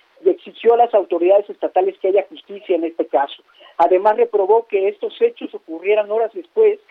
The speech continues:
de que el presidente de la República Mexicana, Andrés Manuel López Obrador, anunciara en su conferencia mañanera un plan para la protección de los candidatos.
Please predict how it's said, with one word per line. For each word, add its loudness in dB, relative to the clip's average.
de -2
que -2
el -2
presidente -4
de 2
la 4
República -6
Mexicana, -4
Andrés -10
Manuel -6
López -2
Obrador, -2
anunciara -2
en -8
su -20
conferencia -4
mañanera -2
un -8
plan -2
para 2
la 0
protección -6
de -2
los -6
candidatos. -4